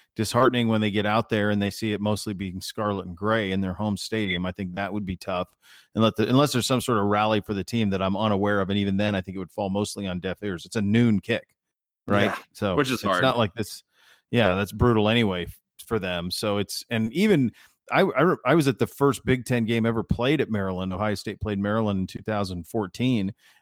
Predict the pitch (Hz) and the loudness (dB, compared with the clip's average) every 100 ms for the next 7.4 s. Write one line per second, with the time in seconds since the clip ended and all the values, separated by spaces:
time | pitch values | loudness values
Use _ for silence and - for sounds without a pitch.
0 | _ 113 117 78 101 127 87 90 - 107 | _ 2 2 2 2 4 2 0 -2 0
1 | 110 - 123 117 104 107 151 - 104 95 | 0 2 0 2 2 2 2 2 2 2
2 | 95 - 110 156 143 - - 202 151 98 | 0 0 2 4 2 2 2 4 2 0
3 | - 101 92 87 85 85 95 107 90 110 | -2 0 0 -2 -4 -4 -4 -6 -2 -2
4 | 95 87 85 _ 98 101 101 - 82 - | -2 -6 -12 _ -6 -2 -2 -4 -12 -2
5 | 120 107 80 - - _ 120 110 98 90 | 0 0 -2 -6 -10 _ 0 0 0 -2
6 | 98 - 107 85 101 104 85 - _ _ | -4 -2 -2 0 0 2 0 -8 _ _
7 | _ 107 104 90 | _ -6 -4 -2